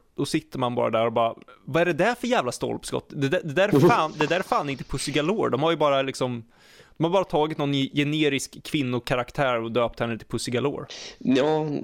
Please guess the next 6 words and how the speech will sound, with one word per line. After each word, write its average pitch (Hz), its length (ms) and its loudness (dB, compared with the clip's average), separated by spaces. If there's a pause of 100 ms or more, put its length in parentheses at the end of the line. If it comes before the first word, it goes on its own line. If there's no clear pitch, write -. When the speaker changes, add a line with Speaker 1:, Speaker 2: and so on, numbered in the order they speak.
Speaker 2:
alltså 135 340 2
jag, 123 260 4 (160)
jag 147 180 4
köper 156 640 2
kontextet 107 680 0
att - 380 -2